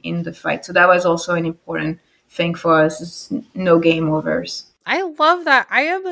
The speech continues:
Speaker 2: so excited. I'm even more excited than I already was to play this. I can't wait.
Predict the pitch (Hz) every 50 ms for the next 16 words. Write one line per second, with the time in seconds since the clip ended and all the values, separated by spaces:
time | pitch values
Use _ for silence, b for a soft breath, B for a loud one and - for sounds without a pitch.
0 | 330 _ _ _ - - - - - 349 339 339 359 359 339 - - 302 262 247
1 | 233 - 247 269 294 285 302 269 233 214 214 214 214 214 - 220 202 196 196 180
2 | 175 180 175 170 160 175 180 175 175 170 175 170 160 156 156 165 160 160 - -
3 | - 165 _ - 165 160 156 151 151 160 160 - - 170 165 170 165 175 180 170
4 | _ - - 269 311 320 302 269 240 220 214 208 202 202 - - -